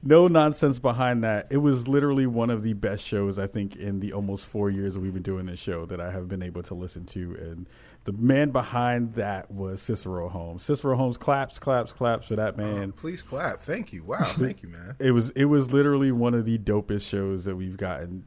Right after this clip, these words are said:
Speaker 1: Just the, the breadth of information with some of the most well-known folks in the gaming industry that you busted ass and snagged was super dope to, to, to listen to. And, you know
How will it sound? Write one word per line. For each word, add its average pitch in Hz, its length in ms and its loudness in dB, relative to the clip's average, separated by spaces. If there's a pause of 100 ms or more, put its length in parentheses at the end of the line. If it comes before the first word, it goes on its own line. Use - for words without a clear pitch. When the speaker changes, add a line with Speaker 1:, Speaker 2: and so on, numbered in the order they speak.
Speaker 1:
Just 123 220 -4
the, 110 140 -2
the 101 160 -4
breadth 123 480 -2 (100)
of 107 380 -2
information 127 840 0
with 104 260 -2 (440)
some 143 280 4
of 131 100 4
the 127 120 4
most 120 420 4 (360)
well-known 147 840 4
folks 135 380 -2
in 123 80 4
the 117 80 4
gaming 117 340 4
industry 101 520 -2
that 98 220 -2
you 120 240 0
busted 113 460 -2
ass 107 540 -6
and 101 140 -6
snagged 107 580 -2 (500)
was 110 300 0
super 123 400 0
dope 101 400 -4
to, 95 240 -6
to, 90 220 -8
to 92 140 -10
listen 95 280 -6
to. 90 340 -8
And, 87 260 -10
you 95 80 -8
know 80 200 -12